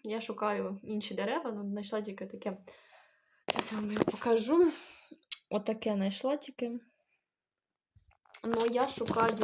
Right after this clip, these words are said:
інші, перейдемо назад до <laughs> місяця. Пластик, батарейки, такі кругленькі, маленькі, як в старих таких телефончиках, коротше, ті, що з музикою були, коротше, я стара.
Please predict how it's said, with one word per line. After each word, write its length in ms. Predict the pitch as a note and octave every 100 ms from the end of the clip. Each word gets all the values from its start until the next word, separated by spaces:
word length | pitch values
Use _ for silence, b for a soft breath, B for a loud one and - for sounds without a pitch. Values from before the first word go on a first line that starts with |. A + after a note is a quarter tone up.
| -
інші, 560 | C#4 - - - D4+ D4 _ B B B B B -
перейдемо 520 | A3+ B3 C#4+ C4 A#3
назад 380 | A3+ A#3 B3+ G#3+
до 100 | A#3+ A#3+ -
<laughs> 160 | A#3
місяця. 680 | C4 B3+ - G3+ G3+ F#3+ G3+ - _ _ _ _ - b b b b - - - - - - - - - - -
Пластик, 600 | A#3 F4+ F#4 - C#4+ C4+
батарейки, 1080 | A3 G#3 G#3 G#3+ G#3+ G#3 G3+ G3+ G3 F#3+ G#3
такі 200 | G#3+ G3+
кругленькі, 760 | G3+ - G#3 A#3+ B3+ B3+ A3+ G3+
маленькі, 460 | G3 G#3 G#3 G3+
як 100 | F#3+
в 40 | -
старих 320 | - G3 G3
таких 280 | - G3+ -
телефончиках, 760 | G3 A3+ G#4+ G4+ - - - _
коротше, 340 | - - - C4+ b b b _
ті, 140 | - G3+
що 200 | - F#3 F3+
з 120 | G3
музикою 440 | A3 C#4+ G#3+ G#3 G3
були, 200 | G3+ G3
коротше, 300 | G#3+ G#3 G3+
я 60 |
стара. 260 | G3 A3 D#4